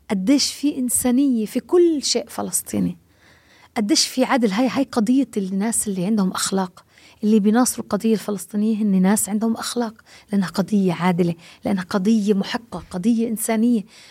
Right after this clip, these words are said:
قديش في حب في هذا ال-، في، في هدول الناس. هذا إشي أنا كل ما أشوف ال-، ال-، الحجات أكثر والحجاج أكثر وأحكي معهن أكثر،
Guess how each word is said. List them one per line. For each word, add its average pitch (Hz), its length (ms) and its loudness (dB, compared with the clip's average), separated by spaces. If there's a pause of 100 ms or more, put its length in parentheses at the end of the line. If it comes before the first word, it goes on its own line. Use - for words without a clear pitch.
(120)
قديش 247 340 0
في - 160 -6
حب 226 320 -4 (140)
في 220 180 2
هذا 214 180 2
ال-، 185 360 0
في، 208 260 -2 (260)
في 208 160 -2
هدول 214 320 2
الناس. 185 520 -4 (400)
هذا 233 240 0
إشي 254 300 0
أنا 214 280 -4 (600)
كل 359 220 6
ما 294 100 0
أشوف - 320 -4
ال-، 196 360 -4
ال-، - 120 -16 (100)
الحجات 196 560 0 (340)
أكثر 180 580 -2 (440)
والحجاج 208 720 0
أكثر - 340 -8
وأحكي - 300 -2
معهن 214 240 4
أكثر، 220 400 -2